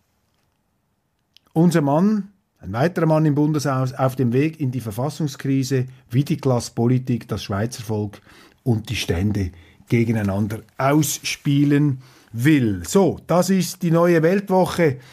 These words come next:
mit einem journalistischen Kraftpaket und einem tollen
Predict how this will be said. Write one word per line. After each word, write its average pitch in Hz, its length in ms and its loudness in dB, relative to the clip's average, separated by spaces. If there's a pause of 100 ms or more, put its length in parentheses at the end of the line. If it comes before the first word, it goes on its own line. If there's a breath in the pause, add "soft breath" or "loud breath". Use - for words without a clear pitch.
(340 loud breath)
mit 160 320 0
einem 151 560 2 (200 loud breath)
journalistischen 156 760 2
Kraftpaket 151 720 0
und 143 140 0
einem 127 280 0
tollen 117 400 0